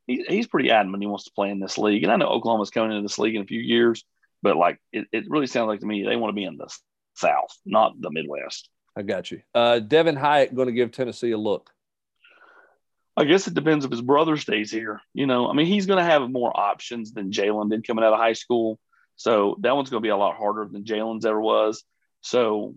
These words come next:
Speaker 1: for me, um, you know, I would put it on less than fifty percent chance he ends up here. Uh, Tennessee certainly will try. And if Jalen's still here, they'll have a shot. But Jalen's gotta become more of a factor.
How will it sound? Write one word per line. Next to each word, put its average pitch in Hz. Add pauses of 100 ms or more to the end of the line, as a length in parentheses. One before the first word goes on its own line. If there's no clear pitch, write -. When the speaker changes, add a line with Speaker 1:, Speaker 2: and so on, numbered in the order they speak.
(140)
Speaker 1:
for 117
me, 127 (320)
um, 101 (240)
you 113
know, 87
I 123
would 113
put 104
it 110
on 101
less 113
than 107
fifty 107
percent -
chance 87
he 98
ends 95
up 95
here. 101 (380)
Uh, -
Tennessee 127
certainly -
will 101
try. 107 (320)
And 101
if 120
Jalen's 117
still 104
here, 117 (360)
they'll 104
have 104
a 110
shot. 104
But 110
Jalen's 131
gotta 120
become 117
more 117
of -
a 101
factor. 104